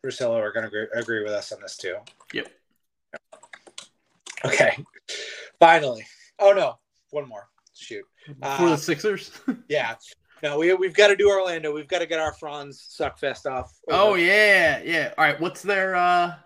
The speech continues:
Speaker 1: Twenty-seven and a half, which is crazy low to me. I'm taking the over here.
Speaker 2: Yeah, I'm gonna take the over. I think they win, like, thirty
Speaker 1: Yeah.
Speaker 2: games.
Speaker 1: Um, Simmons also a Franz guy. Um, Russillo a Paolo guy. I think they will be joining us on the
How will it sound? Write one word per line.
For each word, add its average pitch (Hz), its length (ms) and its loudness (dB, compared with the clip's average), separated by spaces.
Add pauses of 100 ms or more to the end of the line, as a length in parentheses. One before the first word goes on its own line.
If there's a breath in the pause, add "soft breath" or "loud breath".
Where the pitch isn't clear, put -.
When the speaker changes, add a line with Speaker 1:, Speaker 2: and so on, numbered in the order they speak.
(260)
Speaker 1:
Twenty-seven 190 720 2
and 156 80 -6
a 135 60 -2
half, 120 380 -6
which 139 180 -12
is 131 180 -14 (120)
crazy 131 420 -6
low 113 180 -14
to 101 60 -20
me. 101 200 -18
I'm 120 200 -12 (100)
taking 117 300 -14
the 104 120 -14
over 95 240 -10
here. 104 240 -6 (100)
Speaker 2:
Yeah, 170 160 -6
I'm 165 60 -4
gonna 180 120 -6
take 151 120 -4
the 135 100 -6
over. 127 180 -10
I 135 80 -6
think 156 160 -8
they 131 80 -6
win, 120 240 -12
like, 104 180 -18 (560)
thirty 87 160 -12
Speaker 1:
Yeah. - 60 -8
Speaker 2:
games. 76 340 -16 (1120)
Speaker 1:
Um, 131 540 0 (100)
Simmons 190 440 0
also 170 280 2
a 151 40 -2
Franz 151 400 -4
guy. 135 420 -4 (100)
Um, 117 400 -12
Russillo 143 460 -4
a 123 60 -6
Paolo 127 360 -8
guy. 117 400 -8
I 120 60 -12
think 117 200 -16
they 123 100 -14
will 117 100 -20
be 113 100 -16
joining 104 300 -18
us 101 160 -16
on 104 60 -20
the 98 100 -20